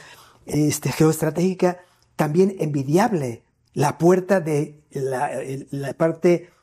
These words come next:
sur del hemisferio de Amé-, que es América, ¿no? El continente americano. Entonces, claro, pues no van a dejar en paz a Venezuela nunca,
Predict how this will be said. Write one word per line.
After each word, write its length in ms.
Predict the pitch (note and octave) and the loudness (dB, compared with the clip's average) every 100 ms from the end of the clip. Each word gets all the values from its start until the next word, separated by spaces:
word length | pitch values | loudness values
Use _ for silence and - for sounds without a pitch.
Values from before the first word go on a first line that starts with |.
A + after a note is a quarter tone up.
| _ | _
sur 360 | - - G3+ | -2 4 6
del 180 | D#3+ C#3+ | 4 -2
hemisferio 840 | C3 B2+ - D3+ C#3+ D#3 D3+ C3 - _ _ - | -2 -6 -4 -2 2 4 4 0 -6 _ _ -12
de 160 | A#2 | -8
Amé-, 260 | A2 A#2 - | -4 -2 -2
que 100 | D#3 | -2
es 100 | C#3+ | -2
América, 480 | C3+ F3 E3+ C3+ A#2+ | 0 2 2 -2 -4
¿no? 100 | D#3 | -2
El 80 | F#3 | -2
continente 460 | B2 B2 B2+ C#3 | -4 -6 -6 -6
americano. 640 | D3 B2+ A#2+ G3 F3 B2 - _ _ _ _ | -6 -6 -2 0 0 -4 -12 _ _ _ _
Entonces, 600 | C#3+ C3 F3 A3 G#3+ - _ _ _ _ - | -4 0 4 4 2 -4 _ _ _ _ -8
claro, 540 | - - - C3 F#3 _ _ _ _ _ _ _ | -4 -4 -4 -8 -10 _ _ _ _ _ _ _
pues 280 | - G#3+ G#3 - - - - | 2 4 2 -6 -16 -4 4
no 260 | G3+ A3 | 8 8
van 160 | A#3 B3+ | 6 6
a 80 | A#3 | 4
dejar 280 | F#3 G3 | 4 4
en 220 | A#3 A#3 - | 4 4 4
paz 180 | G3+ | 2
a 80 | A3+ | 2
Venezuela 460 | G#3+ F3 D3 F#3+ G#3+ | 2 2 2 2 4
nunca, 640 | F3+ D#4+ G4 G#3+ B2+ B2 | 6 4 4 -2 -2 -10